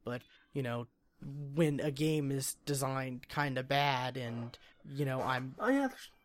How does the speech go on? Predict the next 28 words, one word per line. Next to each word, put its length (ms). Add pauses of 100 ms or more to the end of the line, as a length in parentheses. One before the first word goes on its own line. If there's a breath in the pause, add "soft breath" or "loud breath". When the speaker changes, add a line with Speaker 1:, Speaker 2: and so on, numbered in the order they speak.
(100)
Speaker 1:
s- 380
Speaker 2:
you 80
know, 60
I, 220 (500)
I 140
was 180
planning 260
on 160
doing 300
Garbage 460
Day, 340 (440)
and 120
I 140
started 280
playing, 180
I'm 60
like, 300
"Nuh-uh, 680 (500)
nope, 380
can't 240
do 160
it. 100 (400)
This 160
will 60
be 100
a 60
five-minute 520
video." 420